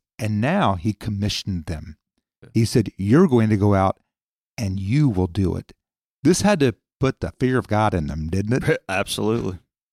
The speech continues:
Speaker 1: You know, like, it was way beyond listening to him teach or watching him do.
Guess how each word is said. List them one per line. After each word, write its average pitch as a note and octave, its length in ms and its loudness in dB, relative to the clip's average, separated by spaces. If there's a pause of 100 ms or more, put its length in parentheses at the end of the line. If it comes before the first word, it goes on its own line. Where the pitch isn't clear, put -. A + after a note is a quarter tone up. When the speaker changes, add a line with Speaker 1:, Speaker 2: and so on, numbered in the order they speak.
(200)
Speaker 1:
You D3+ 220 0
know, A#2+ 120 0
like, A#2+ 360 -2 (220)
it D#3+ 160 2
was D#3 120 4
way D3 360 4
beyond C3+ 480 0 (500)
listening E3+ 600 2
to C3 100 0
him C3 180 0
teach A#2+ 420 0 (320)
or F#2 160 -2
watching A2+ 500 0
him A2+ 280 0
do. G2+ 380 2